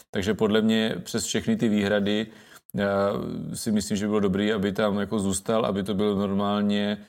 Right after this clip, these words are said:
eh, normálně ministr, který má nějaký to silný postavení, který má sílu ty věci ještě jako dotáhnout, protože kdyby tam zůstal jako bez té funkce, tak si myslím, že,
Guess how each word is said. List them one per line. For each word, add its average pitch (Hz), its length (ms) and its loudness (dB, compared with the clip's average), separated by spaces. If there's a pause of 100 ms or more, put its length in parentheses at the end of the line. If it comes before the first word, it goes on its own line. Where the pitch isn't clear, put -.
(300)
eh, 98 360 0
normálně 101 520 0
ministr, 101 800 -2
který 101 520 0 (220)
má 98 240 2
nějaký 101 280 -2
to 98 100 -4
silný 104 360 0
postavení, 101 800 -2 (300)
který 101 300 0
má 98 220 0
sílu 101 380 -2
ty 101 160 -2
věci 98 340 -2
ještě 101 600 -2
jako - 400 -4
dotáhnout, 101 840 0
protože 101 360 -2
kdyby 95 220 -2
tam 104 160 0
zůstal 101 580 0 (400)
jako 98 180 -4
bez 92 380 -2
té 107 260 0
funkce, 98 840 -2 (580)
tak 98 220 -2
si - 220 -4
myslím, 101 500 0
že, 101 440 0